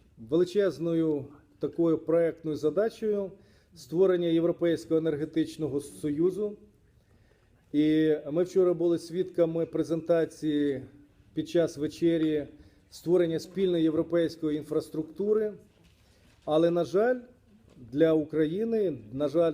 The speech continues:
для української команди, яка представляє Україну сьогодні, ми поки що не побачили місця України і місця потужної європе-, і енергетичної інфраструктури, нашої газотранспортної мережі,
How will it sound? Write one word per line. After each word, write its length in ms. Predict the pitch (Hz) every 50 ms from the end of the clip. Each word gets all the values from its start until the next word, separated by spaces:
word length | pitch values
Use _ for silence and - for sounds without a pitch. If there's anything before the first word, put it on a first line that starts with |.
| 127 123
для 100 | 143 143
української 680 | 143 135 - 147 156 170 196 220 214 - - 208 202
команди, 440 | 208 202 190 190 196 196 185 170 175
яка 340 | 170 170 - 175 180 175
представляє 580 | 170 - 160 160 - - 175 170 170 175 175 170
Україну 560 | 165 165 160 - 165 170 175 175 165 165 156
сьогодні, 560 | - - 165 151 156 170 170 151 160 156 151 - - - - _ _ _ _ _ _ _ _
ми 220 | 123 139 185 214 208
поки 360 | 214 - 214 220 214 214 202
що 200 | - - 190 190
не 100 | 185 180
побачили 640 | 180 180 170 160 185 190 180 180 - 185 180 175 180
місця 520 | 180 190 208 208 - - - - 143 143
України 720 | 143 147 143 - 156 160 156 156 175 190 208 220 226 220 220 - _ _ _ _ _ _ _ _ _ -
і 100 | 165 170
місця 380 | 190 208 208 202 - - 180
потужної 640 | 175 - 185 208 208 - 220 233 233 180 165 185 170
європе-, 580 | 175 165 165 175 170 - 185 190 - 160 156 160 - - -
і 160 | 190 175 170 - -
енергетичної 760 | 190 190 190 180 165 180 180 - 196 190 170 - 170 170 165
інфраструктури, 840 | 156 - 160 156 - - 156 160 - - - 202 208 214 214 208 202 - - - - _ _ _ _
нашої 360 | 147 185 190 170 - 175 165
газотранспортної 920 | 143 170 151 170 165 - 160 170 180 180 - - 190 185 185 185 190 185
мережі, 520 | 180 180 180 185 185 175 143 143 175 175